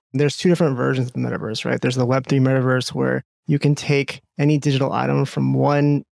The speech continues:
world to another world, and that's the decentralized metaverse. And then there's the metaverse, there's the Zuckerberg metaverse, which is this dystopian, centralized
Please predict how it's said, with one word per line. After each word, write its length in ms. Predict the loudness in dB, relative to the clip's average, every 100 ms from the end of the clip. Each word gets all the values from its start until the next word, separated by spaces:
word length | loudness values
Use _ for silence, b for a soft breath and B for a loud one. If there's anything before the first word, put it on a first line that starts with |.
| _ -2
world 340 | 0 2 0
to 140 | 0
another 340 | 2 2 2 2
world, 420 | 2 2 0 -2 -4
and 400 | -2 0 0 0
that's 220 | -2 -2
the 140 | -6
decentralized 600 | -4 -2 0 0 -2 -2 -4
metaverse. 480 | -4 -2 -4 -6 -10 2
And 100 | 4
then 200 | 6 4
there's 200 | 4 2
the 120 | 2
metaverse, 540 | 2 2 2 0 -2
there's 220 | -2 -4 -2
the 100 | -4
Zuckerberg 560 | -2 -4 -4 -4 -4
metaverse, 500 | -2 -2 -2 -6 -8 -10
which 140 | -4 -4
is 120 | -4 -4
this 160 | -6
dystopian, 760 | -4 -4 -2 -4 -2 0 0 -2
centralized 800 | -2 0 0 0 0 -2 -4 -8